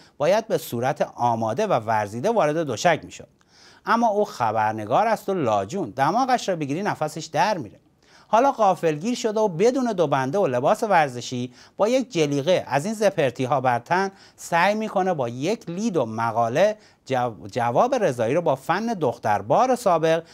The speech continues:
و افلاک پیش رو بده. اما رضایی چابکتر از این حرف هست. جا خالی می‌ده و با فن سگک پدر خبرنگار رو در میاره.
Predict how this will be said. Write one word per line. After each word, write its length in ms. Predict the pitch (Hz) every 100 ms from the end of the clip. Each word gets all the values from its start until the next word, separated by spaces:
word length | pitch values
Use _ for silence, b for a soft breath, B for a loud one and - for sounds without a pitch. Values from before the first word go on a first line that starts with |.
| B
و 100 | 127 - 127
افلاک 560 | 127 - 147 240 269
پیش 260 | 247 156 127
رو 200 | 107 120
بده. 340 | 131 180 - _
اما 380 | 113 120 123 113 b b 107
رضایی 460 | 131 107 110 143
چابکتر 640 | 160 113 104 101 98 175 220
از 140 | 147
این 100 | 110
حرف 300 | - 82 - -
هست. 180 | - b b b
جا 240 | 117 139 135
خالی 340 | - 123 160
می‌ده 180 | 214 208
و 80 | 208
با 140 | 156
فن 380 | 135 175 220 226
سگک 500 | - 104 104 147 156 b b _
پدر 400 | 143 135 226 269
خبرنگار 640 | 165 127 113 104 98 110
رو 100 | 113
در 300 | 110 165 190
میاره. 260 | 123 80